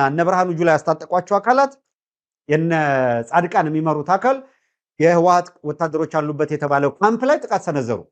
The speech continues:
ያንን ተከትሎ የህወሓት አካ-፣ የህወሓት ወታደሮች በአጸፋ ያንን የስምረት ኃይል የገባበት ገብተው በታትነው፣ እ፣ አጠቁት። በዚህ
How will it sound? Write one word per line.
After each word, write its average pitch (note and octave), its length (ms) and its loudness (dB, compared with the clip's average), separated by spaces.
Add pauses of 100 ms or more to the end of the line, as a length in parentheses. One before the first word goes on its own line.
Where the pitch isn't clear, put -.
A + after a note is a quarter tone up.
(600)
ያንን A3 360 2
ተከትሎ B3 400 -2
የህወሓት A3 400 4
አካ-፣ G#3 300 -4
የህወሓት F3+ 480 2
ወታደሮች G3 560 -4
በአጸፋ F#3 480 0 (580)
ያንን G#3+ 360 2
የስምረት G3 540 0 (460)
ኃይል B3+ 280 2 (380)
የገባበት E3+ 600 2
ገብተው F#3+ 320 -2
በታትነው፣ F#3+ 480 0 (880)
እ፣ D3 100 2 (1000)
አጠቁት። F3+ 400 -2 (3000)
በዚህ G#3+ 460 0